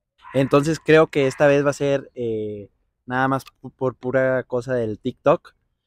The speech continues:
Pero creo que sí vale la pena a que vengan a probarlo. No es una bebida,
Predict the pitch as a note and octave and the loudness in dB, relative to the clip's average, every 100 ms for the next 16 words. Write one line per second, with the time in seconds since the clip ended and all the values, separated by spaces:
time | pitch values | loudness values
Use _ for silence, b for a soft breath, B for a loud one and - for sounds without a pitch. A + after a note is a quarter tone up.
0 | _ _ _ E3+ G3 G3+ F3+ F3 D3+ D#3 | _ _ _ 6 6 6 0 -4 -4 0
1 | D#3 D#3+ C#3+ - C#3+ D3 - _ _ _ | 0 0 -2 -2 -4 -4 -8 _ _ _
2 | - A#2 - A#2 B2 C3+ C3+ - A2 C3+ | -8 -8 -6 -8 -6 -6 -8 -6 -2 -2
3 | D3 F#3+ _ _ - C#3 D3+ E3+ D#3+ D3 | -2 -8 _ _ -8 -6 -4 -2 -2 0
4 | D#3+ D#3 | 0 -2